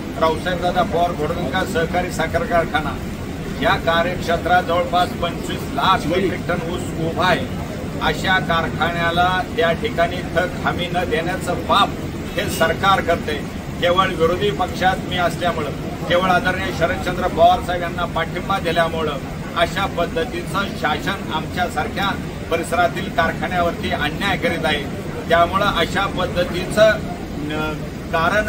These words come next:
नसताना शासन लोकांमध्ये त्यांच्याबद्दलची जी एक वाईट भावना आहे ती पेरली जाते. कारण ज्या वेळेला स-, आपल्याला निवडून दिलं जातं त्यावेळेला आपण शपथ घेतो आणि सगळ्यांना आपण सांगत असतो की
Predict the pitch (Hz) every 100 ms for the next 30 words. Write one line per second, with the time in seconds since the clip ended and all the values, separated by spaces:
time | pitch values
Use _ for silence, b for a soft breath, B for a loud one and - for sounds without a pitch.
0 | 208 202 185 - 214 214 190 254 - -
1 | - - 175 170 - 208 220 160 - -
2 | - - 165 170 202 220 214 190 185 165
3 | - - - 175 185 - 220 208 190 185
4 | 190 - 190 190 196 190 - - - -
5 | 143 185 214 226 180 190 190 180 156 -
6 | - - - 208 - 180 185 226 233 202
7 | 180 - 165 - - - 165 180 202 -
8 | 170 185 196 202 202 214 208 - - 175
9 | 170 - 190 190 196 190 175 180 226 -
10 | 196 208 185 185 185 175 - - - -
11 | 180 196 202 202 185 196 - 170 - 226
12 | 220 190 190 180 160 - - - 160 175
13 | 180 - 165 180 220 220 208 196 202 170
14 | 180 185 185 185 - 175 202